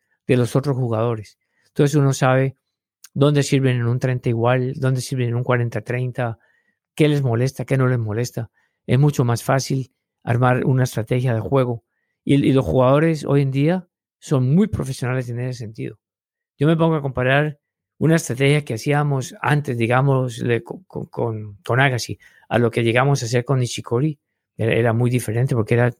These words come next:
era, es otro mundo en lo que es la tecnología. Y la, lo, y la que, la tecnología lo que ayudaba al tenis en ese sentido.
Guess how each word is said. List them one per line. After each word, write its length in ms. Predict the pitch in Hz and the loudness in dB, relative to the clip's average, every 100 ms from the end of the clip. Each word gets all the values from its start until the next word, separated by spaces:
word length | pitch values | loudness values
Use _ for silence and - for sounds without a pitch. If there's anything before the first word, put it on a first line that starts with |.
| _ _ _ _ _ _ - | _ _ _ _ _ _ -2
era, 640 | 127 131 135 - - 202 | 0 2 2 2 2 2
es 180 | - 175 | 2 0
otro 200 | 160 151 | 2 2
mundo 260 | 147 160 | 2 2
en 60 | 110 | -2
lo 80 | 98 | -2
que 80 | |
es 100 | 123 | -4
la 140 | 135 123 | -2 -2
tecnología. 680 | 123 113 95 98 - 139 - _ _ | -2 -4 -4 -6 -4 -4 -6 _ _
Y 80 | - | 0
la, 140 | 123 | 2
lo, 300 | - 127 127 | 2 2 2
y 160 | - 135 | 0 2
la 120 | 127 | 2
que, 160 | - 123 | 0 -8
la 380 | 226 143 117 110 | -4 -2 0 0
tecnología 720 | 117 113 107 98 131 135 139 _ _ _ | -2 -2 -2 0 0 0 -2 _ _ _
lo 160 | - 117 | -2 0
que 100 | 127 | 2
ayudaba 420 | 120 110 110 110 | 2 2 2 -2
al 100 | 107 | -6
tenis 360 | 139 135 117 - | -6 -6 -8 -8
en 100 | 110 | -6
ese 180 | 123 | -4
sentido. 480 | 117 107 104 139 120 | -6 -10 -8 -8 -8